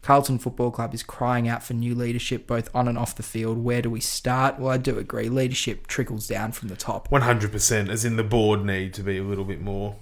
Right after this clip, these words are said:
Speaker 1: Um,
Speaker 2: As in some of the comments before the game from Sayers and Cook were almost disturbing.
Speaker 1: I agree. Um,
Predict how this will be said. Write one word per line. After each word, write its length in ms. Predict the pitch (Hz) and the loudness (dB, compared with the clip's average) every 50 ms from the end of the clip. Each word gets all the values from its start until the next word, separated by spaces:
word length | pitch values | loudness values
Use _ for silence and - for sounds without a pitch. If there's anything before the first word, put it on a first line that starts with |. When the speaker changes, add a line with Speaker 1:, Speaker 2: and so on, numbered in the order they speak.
| - - - - - - - | -16 -20 -20 -20 -14 -6 -2
Speaker 1:
Um, 680 | 123 123 123 127 127 127 127 127 127 127 127 135 131 - - - - - | 2 2 4 4 4 4 4 2 2 0 -2 -2 -6 -10 -16 -14 -10 -2
Speaker 2:
As 180 | 95 135 135 143 | 0 0 2 2
in 60 | 147 | 2
some 200 | 139 - 196 - | 4 4 4 4
of 60 | 151 127 | 2 0
the 60 | - - | -2 0
comments 320 | 131 131 143 123 107 - | 0 0 0 0 -2 -4
before 240 | - 104 - 123 113 | -6 -4 -2 -2 0
the 80 | 110 | 0
game 300 | 107 110 107 107 107 107 | 2 4 4 4 4 2
from 400 | 101 - - 110 107 104 104 101 104 - - - - - - - - | 0 -2 -2 0 0 0 -2 -4 -6 -10 -20 -20 -20 -20 -20 -16 -8
Sayers 460 | - - - 131 110 107 110 104 98 | -4 0 4 4 6 6 4 2 0
and 120 | 98 98 | -2 -4
Cook 300 | - - 117 107 98 - | -2 -2 -2 -2 0 0
were 180 | 107 101 104 107 | 0 0 2 2
almost 360 | 107 104 101 101 98 - - | 2 0 0 -2 -2 -4 -6
disturbing. 640 | 104 101 - - - - 123 135 151 143 120 101 87 - - - - - - - - - - - - - - - - - - - - - - - - - - - - - - - - - - - - - - - - - - - - - - - - - - - - - - - - - | -4 -4 -4 -2 0 2 4 4 4 4 2 -2 -4 -8 -14 -20 -20 -20 -20 -20 -20 -20 -20 -20 -20 -20 -20 -20 -20 -20 -20 -20 -20 -20 -20 -20 -20 -18 -20 -20 -20 -20 -20 -20 -20 -18 -18 -20 -18 -18 -18 -18 -18 -18 -18 -18 -16 -16 -16 -16 -18 -20 -20 -20 -20 -20 -20 -14 -6 -2
Speaker 1:
I 120 | 104 110 | 0 0
agree. 360 | 104 101 - 104 107 107 113 - - - - - - - - - - - - - - - - - - | 0 0 0 0 0 0 0 -4 -8 -16 -20 -20 -20 -20 -20 -20 -20 -20 -20 -20 -20 -20 -20 -16 -4
Um, 640 | - 117 120 117 120 120 120 120 120 123 127 127 | 2 4 6 6 6 6 6 4 4 2 0 -2